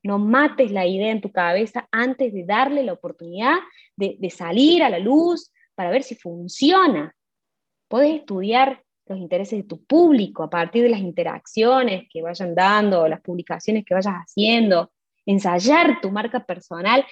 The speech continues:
hasta llegar a algo que te guste y de lo que te sientas orgulloso, satisfecho.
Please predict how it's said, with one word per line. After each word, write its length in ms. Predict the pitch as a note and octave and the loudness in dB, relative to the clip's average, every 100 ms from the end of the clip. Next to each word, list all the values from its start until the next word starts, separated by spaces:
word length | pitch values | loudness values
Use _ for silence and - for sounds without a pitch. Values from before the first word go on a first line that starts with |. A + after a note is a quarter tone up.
| - - | -14 -12
hasta 240 | F3+ D#4+ | -4 -4
llegar 320 | - E4 G4 | -2 0 2
a 100 | B4 | 4
algo 180 | B4 A#4+ | 4 4
que 80 | - | 0
te 120 | - | -10
guste 720 | E3+ B3 F4+ - - F3+ E3 _ _ _ | -4 0 0 -2 -4 -4 -4 _ _ _
y 120 | G3 | -10
de 40 | F#3 | -8
lo 120 | F3+ | -8
que 100 | F#3 _ _ _ | -12 _ _ _
te 100 | - | -20
sientas 380 | F3+ A3 A#3+ C4 | -14 -8 -6 -6
orgulloso, 680 | A3+ F3 F3+ G3+ A#3+ A#3+ F#3 | -6 -10 -6 0 2 0 -6
satisfecho. 800 | F3 - D#3 _ A3 G#3 - | -12 -14 -14 _ -2 -2 -6